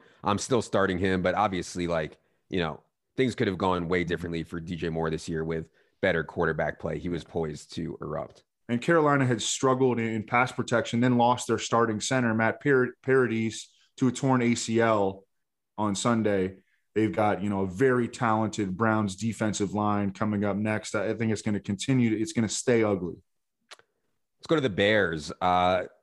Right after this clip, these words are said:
Speaker 1: you know, there's a lot of Khalil Herbert fans out there. There's also a lot of David Montgomery fans out there.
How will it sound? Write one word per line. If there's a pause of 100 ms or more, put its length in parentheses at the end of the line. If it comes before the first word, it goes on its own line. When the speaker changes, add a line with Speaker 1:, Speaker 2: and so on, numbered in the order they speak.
(140)
Speaker 1:
you
know,
there's
a
lot
of
Khalil
Herbert
fans
out
there.
There's
also
a
lot
of
David
Montgomery
fans
out
there.